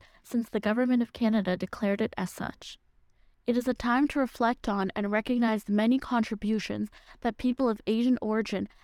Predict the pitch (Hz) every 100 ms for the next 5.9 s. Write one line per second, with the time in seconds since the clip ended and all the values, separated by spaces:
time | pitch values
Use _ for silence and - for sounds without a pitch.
0 | - 214 196 202 233 - 196 220 220 233
1 | 247 240 - 202 - - - 196 196 -
2 | - 208 _ _ _ _ _ _ - -
3 | _ - 233 247 233 208 226 269 - 233
4 | 214 220 233 233 190 208 214 - 214 226
5 | 262 240 - 214 - 226 208 190